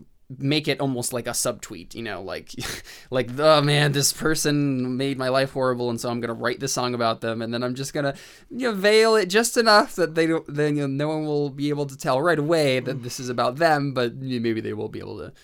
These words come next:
to know." But, um, yeah, you know, that's a, that's always a thing to keep in mind, especially when you are writing, um, things that are extremely personal to you and, and dealing with those emotions.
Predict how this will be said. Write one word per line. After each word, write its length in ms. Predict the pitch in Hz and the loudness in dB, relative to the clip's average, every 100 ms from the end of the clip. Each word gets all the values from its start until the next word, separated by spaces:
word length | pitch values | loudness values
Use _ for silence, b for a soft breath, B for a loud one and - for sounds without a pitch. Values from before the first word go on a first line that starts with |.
| b - | b -18
to 100 | - | -16
know." 180 | 76 - B B B | -14 -18 B B B
But, 300 | 135 127 - | 0 0 0
um, 220 | 123 117 | -2 -2
yeah, 180 | 254 - - | -2 -2 -2
you 140 | 139 | -6
know, 100 | 120 | -4
that's 180 | 117 - | -6 -4
a, 120 | 110 | -6
that's 180 | 110 110 | -6 -4
always 220 | 117 117 | -4 -4
a 40 | 117 | -8
thing 140 | 113 | -10
to 80 | 113 | -10
keep 160 | 117 | -12
in 60 | 113 | -10
mind, 240 | 110 110 | -10 -10
especially 320 | 113 147 156 143 | -6 -4 -4 -2
when 260 | 131 127 - | -2 -2 -6
you 200 | 120 120 | -6 -2
are 280 | 117 117 117 | 0 0 -2
writing, 760 | 113 117 120 113 117 113 113 - | -6 -6 -6 -8 -8 -10 -12 -14
um, 300 | 110 104 113 | -14 -12 -16
things 480 | - 107 107 110 - | -14 -12 -12 -14 -12
that 160 | 104 | -10
are 160 | 107 98 | -8 -10
extremely 640 | - - 107 101 101 101 | -12 -12 -12 -12 -12 -12
personal 640 | 113 104 113 110 104 104 - | -12 -12 -10 -12 -12 -14 -16
to 120 | - 110 | -18 -14
you 200 | 101 101 | -14 -12
and, 100 | 98 | -14
and 140 | 104 | -12
dealing 240 | 98 95 | -12 -12
with 100 | 107 | -14
those 140 | - 101 | -16 -14
emotions. 500 | 104 113 - 104 | -12 -12 -14 -16